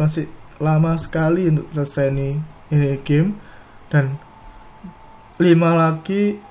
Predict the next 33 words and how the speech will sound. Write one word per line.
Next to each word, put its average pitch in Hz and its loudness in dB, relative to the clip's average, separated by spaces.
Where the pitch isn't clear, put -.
gua 151 2
jamin 151 -4
cukup 160 -6
sulit, 170 0
nggak, 147 -4
nggak 156 0
gampang-gampang. 139 -2
Ini 160 -2
cukup 147 -6
sulit, 143 -6
jadi 147 -2
ya 147 -4
sudah, 143 -2
guys. 185 -4
Thank 147 -2
you 156 -2
buat 143 -4
kalian 143 0
sudah 139 -4
nonton. 175 -6
Jangan 135 -6
lupa 139 -6
untuk 139 -8
tinggalkan 143 -2
like, 185 -2
comment, 156 2
dan 131 -2
share 165 0
video 151 0
ini 139 0
ke 160 -2
teman-teman 139 -2
kalian. 147 0